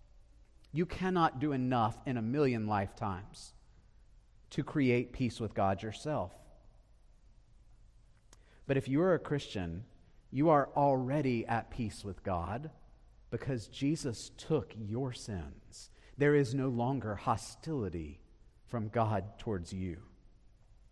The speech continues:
Do you get that? This is so hard for us to remember, isn't it, Christians?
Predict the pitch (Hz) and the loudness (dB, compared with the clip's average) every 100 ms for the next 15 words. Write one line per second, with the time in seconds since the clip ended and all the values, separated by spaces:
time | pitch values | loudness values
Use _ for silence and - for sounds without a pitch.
0 | - - - - - 180 139 147 170 175 | -20 -20 -20 -10 0 2 2 0 0 -2
1 | 175 - - - - - - - 226 294 | -4 -10 -20 -20 -20 -20 -20 -4 -4 -2
2 | 247 - 214 165 156 151 123 151 - 151 | -6 0 4 6 6 4 2 -2 0 -2
3 | 123 117 113 110 117 117 107 101 117 107 | -2 -2 -2 0 -2 -2 -6 -6 -10 -8
4 | 123 117 - | -8 -10 -12